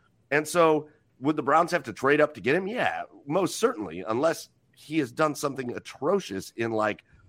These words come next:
pre-draft interviews or something, which he hasn't by any stretch. Uh, so, yeah, I think it's, you know, I think it's interesting. Again,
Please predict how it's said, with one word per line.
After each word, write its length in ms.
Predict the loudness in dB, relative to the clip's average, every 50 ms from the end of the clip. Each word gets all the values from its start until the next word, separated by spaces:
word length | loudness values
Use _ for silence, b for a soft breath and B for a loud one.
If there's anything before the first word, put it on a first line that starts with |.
| _ _ _ _ _ _ _ _ _ -4
pre-draft 540 | 2 4 4 4 4 4 4 6 4 4 2
interviews 540 | 2 2 4 2 0 0 -2 -4 -4 -4
or 40 | -6
something, 280 | -6 -6 -6 -6 -6 -6
which 160 | -8 -6 -6
he 80 | -8 -8
hasn't 520 | -4 -2 -2 -2 -2 -2 -6 -12 -12 -4 -2
by 120 | -2 -2
any 140 | -2 -2 -6
stretch. 380 | -8 -8 -4 -4 -4 -4 -6 -12 _ _ _ _ _ _ _ 2
Uh, 220 | 6 6 6 6
so, 240 | 4 4 4 4 4
yeah, 240 | 4 2 0 -2 -2
I 40 | -2
think 200 | -2 -6 -10 -12
it's, 100 | -10 -6
you 260 | -6 -6 -4 -2 0
know, 80 | 2 2
I 80 | 2
think 140 | 0 -2 -6
it's 100 | -6 -8
interesting. 400 | -8 -8 -8 -6 -4 -4 -4 -4 -4
Again, 260 | -2 2 2 2